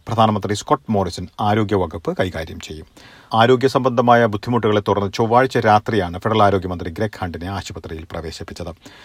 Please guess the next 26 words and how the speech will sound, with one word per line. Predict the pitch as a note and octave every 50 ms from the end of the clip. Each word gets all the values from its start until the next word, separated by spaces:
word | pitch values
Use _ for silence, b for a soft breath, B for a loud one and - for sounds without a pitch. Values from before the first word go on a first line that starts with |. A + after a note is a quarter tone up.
| B B B B B _ -
ബാക്ടീരിയ | A2+ A2 - - - - C#3+ C#3 C3 C#3 C#3 C3+
ബാധയാണെന്നാണ് | B2+ B2+ A#2+ A#2+ A#2 A#2+ A2+ A2+ A2 G#2 F#2+ F2+ F#2 G2+ C3 F3 -
സംശയിക്കുന്നത്. | - - G2 F#2 F2 - - F2 E2 - - - F2 F2 - b b b b b b b b b -
ആശുപത്രിയിൽ | G2 - - - F#2 F#2 - F#2+ F#2+ F#2 F#2
നിരീക്ഷണത്തിൽ | F#2 F#2 F#2+ G2 G2 - - - - G2+
കഴിയുന്ന | F#2+ - G2 G2 F#2+ F2+ F#2
ഗ്രെഗ് | E2+ F#2 G#2 G2+ - -
ഹണ്ടിന് | - G#2 G2 F2 F2 D#2+ E2 F2+ A#2+ b b b b b _ - -
ആന്റിബയോട്ടിക്കും | G2+ G2+ G2 G#2+ G2 G2+ G2+ G2+ G2+ G2+ - G#2 - G#2 G2
ഫ്ലൂയിഡും | G2 - - A#2 A2+ A#2 B2 A#2+ A2 A#2 A2
നൽകി | G2 F2+ E2+ D#2+ E2+
വരുന്നു. | D#2+ E2 E2 E2 F2 - b b b b b b b b -
ഗ്രെഗ് | - B2 B2+ - -
ഹണ്ട് | - C#3 C3 B2+
വൈകാതെ | A#2 A#2+ A#2+ A#2+ C3 B2+ B2 B2
പൂർണ്ണമായും | A2+ - A#2+ A#2+ A#2+ B2+ B2 A#2+ A#2+ A#2
സുഖം | A2 - A#2 - A#2+ A#2
പ്രാപിക്കുമെന്നാണ് | - A#2 A2+ G2 G#2+ G2+ G2 G2+ F#2+ F#2 F2+ F2+ A#2+ C#3+ - -
അധികൃതരുടെ | - A2 G#2+ A2+ A2 G#2+ F#2 G2 E2 F2 C3
വിലയിരുത്തൽ. | C3 B2 G2 G2 F2+ E2+ E2 - F2 F#2 - _ _ _ _ _ _ -
വാക്സിൻ | G#2 G2+ G2+ - - - G#2 G2+
സ്വീകരിച്ചതുമായി | G2 - - G#2 F#2 G2+ - - F#2+ G#2 G2 F#2+ F#2+ F#2+ F#2+ F#2+
ഹണ്ടിന്റെ | - A2+ G#2 F#2 G#2 F#2+ F#2 G2+ G2
ആരോഗ്യാവസ്ഥയ്ക്ക് | F#2 F#2 G2 G#2 G#2+ G2+ F#2 G2+ G2 G2 G2+ - - - F#2+ - F2 - A2+
യാതൊരു | A2+ A2+ A2 A2 G#2+ A2 G#2+
ബന്ധവുമില്ലെന്ന് | G#2 G2 G#2 G2+ G2+ A#2 A2 G2 F#2 D#2+ D#2 D2+ D#2+